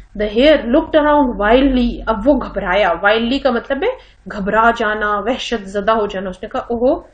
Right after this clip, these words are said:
यहाँ पे तो नहीं है कछुआ, कहाँ चला गया? मेरे से पीछे होना चाहिए था उसे।" Trying to find the tortoise। उसने इधर उधर घबराए हुए अंदाज में देखा कि कछुआ कहाँ चला गया है। Trying to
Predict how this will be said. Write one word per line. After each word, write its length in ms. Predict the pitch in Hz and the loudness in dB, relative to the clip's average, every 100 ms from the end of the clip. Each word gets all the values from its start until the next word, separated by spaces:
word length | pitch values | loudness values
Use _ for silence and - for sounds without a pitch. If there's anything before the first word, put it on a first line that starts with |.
| _ - | _ -16
यहाँ 180 | 185 202 | -10 -8
पे 120 | 233 | -4
तो 100 | 370 | -2
नहीं 260 | 370 392 370 | 0 2 0
है 80 | 349 | -4
कछुआ, 320 | 285 - 285 | -6 -4 -2
कहाँ 460 | 294 - - 233 370 | -4 -6 -8 -6 -2
चला 260 | 320 262 | 0 0
गया? 300 | 233 226 247 | 2 0 0
मेरे 180 | 220 226 | -2 -4
से 140 | 233 247 | -4 -4
पीछे 320 | 247 233 359 | -6 -6 -4
होना 200 | 330 294 | -2 -4
चाहिए 280 | 269 233 233 | -2 -4 -4
था 140 | 233 | -2
उसे।" 420 | 220 220 202 247 - - - - _ - - | -2 -2 -4 -4 -10 -20 -20 -20 _ -14 -6
Trying 280 | 202 233 277 | -2 0 0
to 120 | 330 | -2
find 380 | - 170 127 165 | -4 -6 -6 -8
the 180 | 175 285 - | -6 -6 0
tortoise। 760 | 202 190 190 175 143 123 - - _ - _ | 2 2 0 -2 -2 -8 -16 -20 _ -20 _
उसने 260 | 208 - 220 | -16 -8 -8
इधर 280 | - 226 247 | -6 -4 -2
उधर 220 | 240 233 | -2 -6
घबराए 420 | - 185 196 208 | -8 -8 0 2
हुए 220 | 247 220 | 2 0
अंदाज 400 | 208 202 165 170 | -2 -4 -4 -6
में 120 | 190 175 | -8 -10
देखा 320 | 156 - 214 | -10 -8 -8
कि 160 | - 247 | -8 -10
कछुआ 420 | 175 - 208 311 | -12 -12 -6 -6
कहाँ 480 | - 185 180 226 294 | -6 -8 -4 0 0
चला 300 | 233 185 165 | 0 -2 -4
गया 180 | 165 | -6
है। 120 | 180 - | -8 -8
Trying 360 | 214 208 220 | -4 -2 -2
to 180 | 226 240 | -6 -10